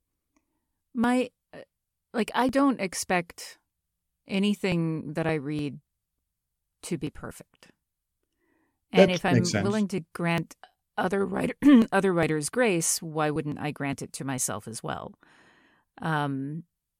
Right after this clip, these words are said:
Speaker 1: so, uh, because I'm writing things that are, you know, I'm writing things to amuse me or to move me, uh, and, and then I'm hoping it will have that same emotion for other people. So when I go back and read it,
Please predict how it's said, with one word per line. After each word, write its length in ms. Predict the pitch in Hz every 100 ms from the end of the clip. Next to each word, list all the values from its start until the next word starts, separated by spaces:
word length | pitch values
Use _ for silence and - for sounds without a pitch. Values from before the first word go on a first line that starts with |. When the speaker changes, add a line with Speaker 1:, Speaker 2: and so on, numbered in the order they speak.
| _ - -
Speaker 1:
so, 640 | - - 196 180 160 - -
uh, 60 | 165
because 360 | 175 190 185
I'm 480 | 180 175 165 160 143
writing 380 | 151 147 160 156
things 460 | 160 143 143 143
that 160 | - 143
are, 320 | 143 139 139 147 _ _ _ _ _
you 80 | 160
know, 80 | 117
I'm 220 | 170 175
writing 280 | 170 196 175
things 300 | 175 160 151
to 260 | - - 160
amuse 380 | 160 160 165 160
me 120 | 165
or 80 | 147
to 120 | - 160
move 320 | 147 175 165
me, 280 | - 87 - _ - - - _ _ _ _ -
uh, 160 | 147 - -
and, 440 | 170 160 143 139
and 180 | 175 165
then 80 | 160
I'm 100 | 147
hoping 400 | - 190 180 180
it 100 | 156
will 80 | 135
have 220 | 143 131
that 180 | 131 -
same 220 | - 147
emotion 420 | 143 127 139 -
for 120 | 131 104
other 140 | 127
people. 320 | - 277 135
So 140 | - 151
when 120 | 143
I 60 |
go 120 | 139 131
back 280 | 127 139
and 160 | 139 131
read 200 | 165 214
it, 340 | 117 - -